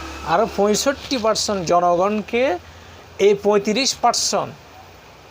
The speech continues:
যারা প্রতিনিধি আছে, যা, যা, বা যারা পাইছে, এদের কাছে গোলামের মতো থাকতে হয়, মানে, এদের কাছে তুষামত করতে হয়। আর যত মা-, মাতবরি আছে,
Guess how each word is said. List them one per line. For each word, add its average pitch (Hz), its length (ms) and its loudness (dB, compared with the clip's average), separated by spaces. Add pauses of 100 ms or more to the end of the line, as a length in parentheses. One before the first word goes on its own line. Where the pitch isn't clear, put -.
(560)
যারা 165 220 2
প্রতিনিধি 185 580 0
আছে, 151 220 0
যা, 170 180 2
যা, 170 300 2
বা 147 300 0 (160)
যারা 165 240 2
পাইছে, 180 600 -2 (120)
এদের 220 280 2
কাছে 220 440 -2 (160)
গোলামের 190 400 4
মতো 175 220 0
থাকতে 147 300 -6
হয়, 113 140 -8 (1000)
মানে, 180 300 -2
এদের 214 260 2
কাছে 214 220 0
তুষামত 190 480 -2
করতে 160 300 -2
হয়। 120 140 -6 (1300)
আর 180 160 2 (260)
যত 196 240 0
মা-, 190 300 0
মাতবরি 190 520 4
আছে, 254 320 0